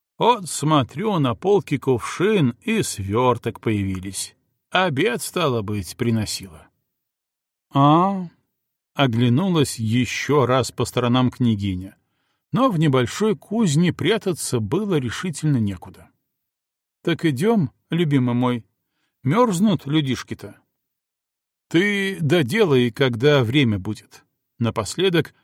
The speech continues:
приказал кузнецу Егор. «Завтра подойду, посмотрим». «Не беспокойся, княже», — кивнул мастер. «Все исполню в точности». Под руку с родовитой супругой Егор прошествовал к воротам княжеского посада,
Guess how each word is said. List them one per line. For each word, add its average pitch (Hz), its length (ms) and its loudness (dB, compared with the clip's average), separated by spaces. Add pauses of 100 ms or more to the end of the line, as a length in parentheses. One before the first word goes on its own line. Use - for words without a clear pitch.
приказал 127 560 2
кузнецу 110 480 -2
Егор. 110 440 -4 (640)
«Завтра 190 460 0
подойду, 147 720 0
посмотрим». 110 580 -4 (1200)
«Не 190 260 4
беспокойся, 180 800 2
княже», — 104 540 -2 (200)
кивнул 123 400 2
мастер. - 460 -6 (320)
«Все 226 540 2
исполню 139 760 -2
в - 100 -12
точности». - 640 -6 (960)
Под 202 300 6
руку 180 420 4
с - 80 -4
родовитой 131 600 2
супругой 147 680 0
Егор 110 540 0
прошествовал 143 720 -2
к - 80 -8
воротам 151 420 0
княжеского 131 600 0
посада, 98 640 -8